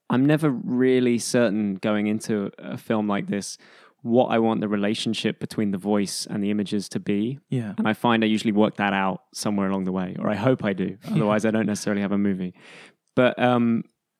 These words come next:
Speaker 1: in this case, it so became clear that this kind of narrator character was going to have to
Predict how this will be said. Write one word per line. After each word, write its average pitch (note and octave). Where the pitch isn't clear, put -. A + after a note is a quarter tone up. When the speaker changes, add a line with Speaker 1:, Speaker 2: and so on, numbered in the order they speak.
Speaker 1:
in D3+
this F3+
case, A#2+
it -
so C#3
became A#2+
clear A#2
that G2+
this -
kind G#2
of F#2
narrator G#2
character G2+
was A2
going G#2
to G#2+
have G#2+
to G2